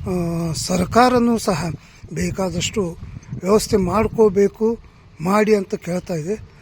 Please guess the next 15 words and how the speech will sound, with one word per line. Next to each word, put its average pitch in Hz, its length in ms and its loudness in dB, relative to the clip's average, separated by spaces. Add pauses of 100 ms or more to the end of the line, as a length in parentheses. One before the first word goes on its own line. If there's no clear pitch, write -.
(160)
ಆದರೆ 220 460 4 (720)
ಇದನ್ನು 208 600 0
ನಿರ್ವಹಿಸುವಂಥ 226 720 2 (760)
ಕಾರ್ಮಿಕರು 220 640 2
ಸರಿಯಾದ 202 460 0
ರೀತಿಯಲ್ಲಿ 196 600 0 (320)
ನಿರ್ವಹಣೆ 208 380 4
ಮಾಡದೇ 180 400 2
ಇದ್ದಲ್ಲಿ 196 440 0 (540)
ಈ 208 80 2
ಥರ 208 240 0
ಪೋಲ್ 226 420 2
ಆಗದೆ 202 540 2 (1120)
ಹಾಳಾಗುತ್ತಾನೆ 240 1040 0
ಇರುತ್ತೆ. 208 400 0